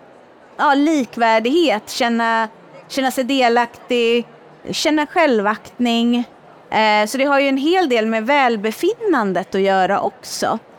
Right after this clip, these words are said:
Och det har jag faktiskt ganska nyligen hittat en studie om också, att just att, eh, det är språ-, språk i migrationssituation är så viktigt för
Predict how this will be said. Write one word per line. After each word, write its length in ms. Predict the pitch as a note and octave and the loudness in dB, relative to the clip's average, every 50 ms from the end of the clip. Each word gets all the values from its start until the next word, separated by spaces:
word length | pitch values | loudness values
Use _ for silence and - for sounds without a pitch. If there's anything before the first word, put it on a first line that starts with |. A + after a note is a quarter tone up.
| - - - - | -20 -20 -10 -6
Och 120 | - A#3 A3+ - - | -4 -4 -4 -6 -8
det 200 | G#3 G3 G#3+ C#4+ | -6 -2 0 2
har 60 | A4 A4+ | 2 2
jag 100 | D4+ - | 2 0
faktiskt 460 | A3 G3+ - G#3 F#3+ - - - - | -2 -4 -4 -6 -8 -8 -10 -12 -10
ganska 460 | A2+ A2+ - G#3 B3 A#3 A3 - A3 | -8 -6 -4 0 0 0 0 0 0
nyligen 380 | A#3+ B3+ C4 B3 B3 D#4 E4 E4 | 0 2 2 2 2 2 2 2
hittat 300 | C#4+ B3 - A3+ G#3 A3 | 0 0 -2 -4 -4 -4
en 100 | G#3+ G#3 | -4 -4
studie 440 | - - F4+ F4 D#4 B3+ G3+ G3+ F#3 | -2 -2 0 0 0 0 0 0 2
om 160 | F3+ F3+ E3+ | 2 0 0
också, 200 | E3 - - G#3 | -2 -2 -2 -2
att 80 | F#3 F#3 | -2 0
just 240 | G3 F3 - - G3+ | -2 -4 -2 -2 -2
att, 240 | F#3 - - - - - - - - - - | -2 -2 -4 -14 -20 -20 -20 -20 -20 -14 -6
eh, 440 | - - G3+ G3 F#3+ F#3 F#3+ F#3 - - - - | -2 0 2 2 4 2 2 0 -2 -6 -14 -8
det 140 | F#3+ G#3+ B3+ | -4 -2 -2
är 40 | A#3 | -2
språ-, 380 | G#3+ - - - C4 B3+ A#3+ - - | -2 -6 -6 -2 0 0 0 0 -2
språk 420 | - - - E4 E4+ E4+ E4+ E4+ - - - - - - - | -4 -4 -2 0 2 2 2 0 -2 -6 -20 -20 -20 -20 -8
i 100 | - B3+ | -2 0
migrationssituation 920 | C4+ C4+ B3+ B3+ A#3+ - C4 A#3+ G#3 - G#3 - - B3 - A3 G3 F#3+ F#3+ | 0 2 2 2 0 0 -2 -2 -2 -2 -4 -4 -4 -2 -2 -2 0 0 -2
är 40 | F#3+ | -2
så 320 | - - A3 F#3+ F#3 F#3 | -4 -2 -2 0 0 0
viktigt 460 | F3+ G3+ G3 - - - G3 F#3+ - | 0 -2 -4 -6 -4 -6 -6 -6 -6
för 480 | - - F#3 F3 E3+ E3+ E3 E3 F3+ | -4 -2 0 0 2 0 0 -2 -4